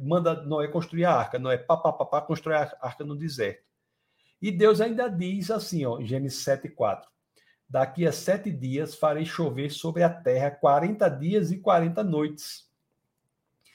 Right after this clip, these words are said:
E farei desaparecer da face da terra todos os seres vivos que fiz." E o cinco: "E Noé fez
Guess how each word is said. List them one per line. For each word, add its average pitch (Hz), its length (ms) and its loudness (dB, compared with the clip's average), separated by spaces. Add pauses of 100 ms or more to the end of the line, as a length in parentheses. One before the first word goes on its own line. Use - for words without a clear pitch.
(520)
E 165 60 4
farei 170 420 10
desaparecer 170 720 4
da 151 160 4
face 143 280 0
da 127 100 0
terra 143 260 -2
todos 160 260 -6
os - 120 -10
seres 156 300 -4
vivos 139 300 -6
que 180 140 -4
fiz." - 680 -2 (460)
E 151 60 0
o 165 60 4
cinco: - 560 -2
"E 160 100 -4
Noé 165 280 6
fez 175 480 -4